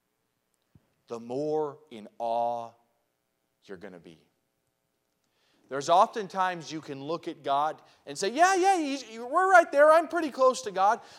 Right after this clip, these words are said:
But it's when you actually try to draw close to God and you try to get a little closer that you realize, "I'm a lot farther away than I thought I was." But you're, if you can s-, deal with the holiness of God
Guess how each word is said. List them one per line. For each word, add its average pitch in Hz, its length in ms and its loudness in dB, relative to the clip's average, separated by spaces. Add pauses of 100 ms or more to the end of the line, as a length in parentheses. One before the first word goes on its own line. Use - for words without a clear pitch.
But 208 120 2
it's 196 120 0
when 214 140 0
you 208 140 0
actually 233 340 0
try 226 240 0
to 185 100 -2
draw 196 520 4
close 196 400 -2
to 151 80 -8
God 147 320 4
and 190 120 -6
you 190 80 -6
try 214 280 2
to 196 120 2 (280)
get 226 160 10
a 262 40 4
little 226 220 4
closer 226 400 4
that 185 200 -4
you 196 140 -4
realize, 220 480 4
"I'm 285 460 2
a 254 80 0
lot 247 520 2
farther 233 560 0
away 208 400 -4
than 165 180 -10
I 151 160 -8
thought 147 280 -8
I 113 120 -10
was." 92 640 -16 (1900)
But 180 240 -2
you're, 226 280 0
if 196 300 -2
you 240 220 -4
can 240 180 -10
s-, - 240 -10 (160)
deal 240 260 -4
with 208 160 0
the 151 80 0
holiness 208 600 4
of 147 120 -6
God 147 280 4